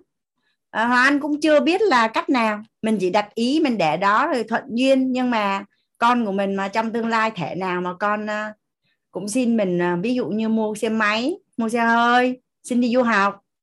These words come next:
hay xin một cái gì đó mà con rất là muốn. À, thì, à, đó là hạ sắc đó, gọi là cuối cùng rồi đó, là mình có thể cho điều kiện. Muốn đạt được điều mình muốn thì dành thời gian học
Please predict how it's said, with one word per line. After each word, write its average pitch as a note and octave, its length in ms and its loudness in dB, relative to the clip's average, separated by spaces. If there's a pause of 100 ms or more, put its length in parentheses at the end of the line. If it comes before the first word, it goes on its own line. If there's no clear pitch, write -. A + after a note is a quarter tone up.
(360)
hay B3 120 0
xin C4 200 4
một B3 120 0
cái C#4+ 120 0
gì A#3+ 180 2
đó A3 240 4
mà C#4+ 160 2
con B3+ 420 2
rất F4 180 0
là A#3 100 2
muốn. A3 340 2 (800)
À, F3+ 180 -8 (140)
thì, G#3 240 -2
à, G3+ 200 0 (1400)
đó A#3+ 180 4
là D4+ 100 4
hạ A3+ 240 0
sắc D4+ 240 0
đó, G4 160 0
gọi G3 100 0
là G3 160 0
cuối D#4 260 2
cùng A3 240 4
rồi G3 100 2
đó, A#3 160 -2 (100)
là F#3 240 -4
mình F#3+ 200 -2
có A#3 60 -2
thể C4+ 120 0
cho G#3+ 160 -2
điều G#3 160 -2 (100)
kiện. A3+ 220 -2 (680)
Muốn C4 160 0
đạt A#3 200 2
được F#3+ 160 -4
điều F#3+ 180 0
mình F#3 240 -2
muốn A3+ 300 0
thì G3 260 -2
dành F3 200 -2
thời F3+ 160 -2
gian G3 240 -2
học G#3 140 -6